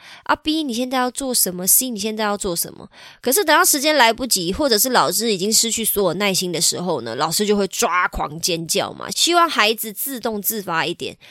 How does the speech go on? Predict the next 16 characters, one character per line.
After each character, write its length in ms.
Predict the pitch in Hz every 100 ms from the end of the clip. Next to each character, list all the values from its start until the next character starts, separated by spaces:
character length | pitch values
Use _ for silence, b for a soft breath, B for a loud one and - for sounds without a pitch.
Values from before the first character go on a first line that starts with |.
| B
自 200 | - 427
己 160 | 339 233
学 300 | - 214 220
着 180 | 254 233
判 320 | - 311 269
断 160 | 240 262
要 140 | 277
做 240 | 262 339 240
什 80 |
么 100 | 185
事 240 | 196 - 294
情 380 | - 214 196 208
啊。 140 | 208 208 226 _ b b b b b b
那 160 | 392 392
一 220 | - 349
个 100 | 427